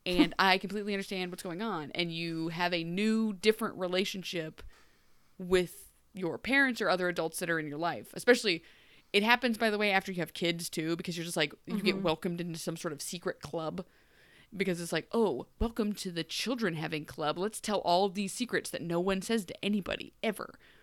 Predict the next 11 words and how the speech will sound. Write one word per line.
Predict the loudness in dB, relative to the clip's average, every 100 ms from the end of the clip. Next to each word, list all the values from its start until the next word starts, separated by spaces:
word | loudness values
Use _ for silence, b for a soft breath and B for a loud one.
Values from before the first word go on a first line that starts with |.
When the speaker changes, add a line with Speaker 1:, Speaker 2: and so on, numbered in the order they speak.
| b
Speaker 1:
which | -8 0
was | 0 2
a | 2
very | 2 2
wild | 2 -2 -4
experience. | -8 -8 -8 -8 -14 -2
But | 0 0 -4 -20 b b b b _
I | 4
did | 6 4
like | 4 2 4
this, | 0 0 -4 -10